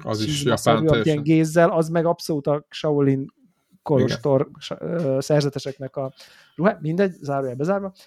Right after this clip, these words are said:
Speaker 2: De aztán utána kitaláltam, hogy á, ez nem jó, inkább, inkább legyen ez, és akkor áttervezek, és akkor mindent át, és akkor terveztem egy ilyen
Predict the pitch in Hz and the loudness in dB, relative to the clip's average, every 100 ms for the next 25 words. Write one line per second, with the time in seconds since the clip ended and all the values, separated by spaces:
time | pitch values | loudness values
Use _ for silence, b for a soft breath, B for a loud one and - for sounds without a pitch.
0 | B B B B - 185 190 220 202 208 | B B B B 2 4 6 4 4 0
1 | 220 220 180 175 175 196 220 196 175 190 | 0 4 4 2 -2 0 2 4 4 4
2 | 185 175 170 185 175 156 147 202 196 170 | 4 2 0 -2 -2 -2 -4 -12 -12 -6
3 | 165 151 156 143 196 240 - 269 220 185 | -6 -4 -4 -4 -8 -10 -8 -2 2 2
4 | - 160 156 170 202 226 262 208 160 147 | 2 -2 0 -2 -2 -2 -2 -2 -4 -6
5 | 156 156 147 151 175 202 185 156 - 160 | -4 -4 -4 -10 -4 0 0 0 -6 -10
6 | 156 156 156 | -6 -2 -2